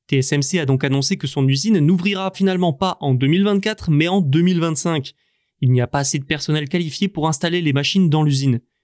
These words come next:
Pire, la société essaye même de faire venir des salariés taïwanais pour pallier ce problème.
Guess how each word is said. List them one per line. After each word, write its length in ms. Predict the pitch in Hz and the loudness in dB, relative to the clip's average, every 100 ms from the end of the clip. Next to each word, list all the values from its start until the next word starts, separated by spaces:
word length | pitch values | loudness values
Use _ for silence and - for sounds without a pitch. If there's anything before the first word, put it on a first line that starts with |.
| _ - | _ -2
Pire, 320 | 208 247 139 - _ | 0 2 -2 -8 _
la 100 | 156 | -4
société 460 | 151 185 - 143 233 | 0 0 -2 -2 -2
essaye 260 | - 208 185 | 0 0 2
même 220 | 214 190 | 4 2
de 80 | 151 | 2
faire 180 | 175 | -2
venir 260 | 143 156 185 | -2 0 0
des 100 | 147 | -2
salariés 420 | - 147 147 180 | -4 -4 -4 -6
taïwanais 600 | 196 208 208 196 202 190 | -6 -4 0 2 2 0
pour 220 | 139 127 | -2 -6
pallier 240 | - 135 135 | -2 0 0
ce 120 | 135 | -4
problème. 440 | 131 127 131 131 | -4 0 0 -2